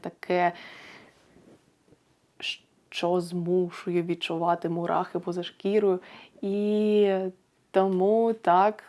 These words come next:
напевно, с-, історії, про які буду розповідати, в чим-, чимось є подібними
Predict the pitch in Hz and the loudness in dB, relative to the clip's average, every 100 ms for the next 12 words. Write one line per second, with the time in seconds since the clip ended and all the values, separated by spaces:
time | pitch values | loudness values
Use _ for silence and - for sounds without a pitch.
0 | - - 196 175 170 175 190 196 190 185 | -20 -10 -4 -2 -2 0 0 0 0 2
1 | 185 185 180 - _ - - _ - - | 0 0 -4 -10 _ -20 -20 _ -14 -12
2 | 175 - 185 180 180 170 175 175 170 170 | -6 0 2 0 -2 -4 -2 -2 -4 -6
3 | - 170 165 226 247 240 226 208 - - | -6 -6 4 4 4 2 0 -2 -6 -2
4 | 190 190 180 - 196 180 - 180 175 - | 0 0 -4 -2 -2 -2 -2 -2 -2 0
5 | 285 - 180 185 196 254 | 0 0 -4 -2 -2 -2